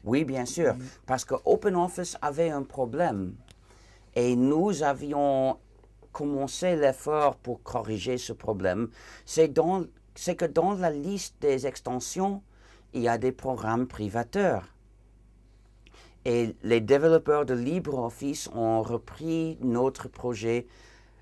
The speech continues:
Speaker 1: de développer une autre liste d'extensions sans les programmes privateurs. Et comme ça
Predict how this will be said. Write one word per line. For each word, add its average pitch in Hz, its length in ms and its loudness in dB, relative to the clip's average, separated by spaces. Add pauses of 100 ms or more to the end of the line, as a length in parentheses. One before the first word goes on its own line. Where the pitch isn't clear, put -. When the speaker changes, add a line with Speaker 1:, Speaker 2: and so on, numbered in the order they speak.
(320)
Speaker 1:
de 127 120 2
développer 143 680 6
une 131 200 6
autre 143 340 6
liste 123 440 -4 (140)
d'extensions 101 720 -4 (920)
sans 156 420 4
les 131 160 6
programmes 101 500 -2
privateurs. 95 720 -2 (1040)
Et 110 100 -2
comme 123 220 -2
ça 147 400 2